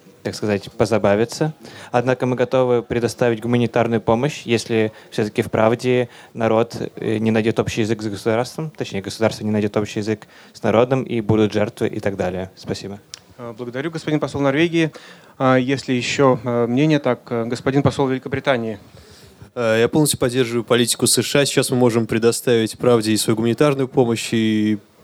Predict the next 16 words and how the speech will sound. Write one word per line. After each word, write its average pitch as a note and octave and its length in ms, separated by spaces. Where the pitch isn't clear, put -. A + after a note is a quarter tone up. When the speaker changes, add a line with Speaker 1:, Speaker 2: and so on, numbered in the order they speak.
Speaker 3:
а B2 140
есть B2 140
такое C3+ 140
предложение B2 420
вести A#2+ 260
разведку A2+ 420
в A2 40
воздух, G#2 280
чтобы A2+ 200
просканировать B2 540
зону, A#2+ 220
откуда A2+ 280
была G#2+ 220
нанесена A2 320
атака. G#2 360
Speaker 2:
Э, A#2 260